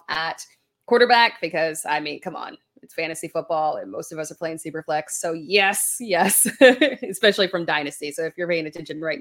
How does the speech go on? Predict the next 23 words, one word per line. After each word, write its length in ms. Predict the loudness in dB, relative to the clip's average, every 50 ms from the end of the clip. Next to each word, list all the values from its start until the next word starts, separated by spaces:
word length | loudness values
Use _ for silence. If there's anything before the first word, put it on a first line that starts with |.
| -6
now, 220 | -6 -6 -6 -8 -10 -16 -20 _ _ _
I 240 | 0 0 2 2 2
know 80 | 2 0
you're 140 | -2 -4
playing 260 | -6 -6 -6 -6 -6 -8
in 120 | -10 -8
a 40 | -4
Dynasty 440 | -4 -4 -4 -4 -8 -10 -8 -6 -6
league 160 | -6 -8 -10
with 100 | -12 -14
Superflex. 440 | -16 -16 -10 -6 -6 -6 -6 -8 -12 -16 -18 -20 -20 -20 -20 _ _
So 240 | 2 6 8 8 8
we're 160 | 10 8 8
going 260 | 8 6 6 4 4 2
to 140 | 0 -4
talk 440 | -8 -8 -6 -4 -2 -2 -2 -4 -6 -12 _ _
quarterbacks. 720 | _ -10 -10 -6 -2 0 2 2 2 0 -2 -4 -12 -14 -14 _ _ _ _ _ _ _ 2
Um, 420 | 6 6 8 8 8 6 4 2 0
and 120 | -2 -4
we'll 80 | -4 -4
start 240 | -4 -4 -4 -6 -6
off 160 | -6 -8 -10 _
with 340 | -8 -6 -4 -4 -4 -4